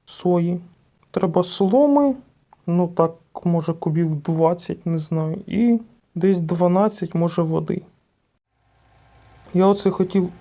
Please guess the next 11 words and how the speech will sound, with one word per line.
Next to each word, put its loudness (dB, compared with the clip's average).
їхати 0
збирати 0
солому, 0
зараз 2
подумав, 0
а -2
чи -6
не 2
треба 2
та -2
солома 2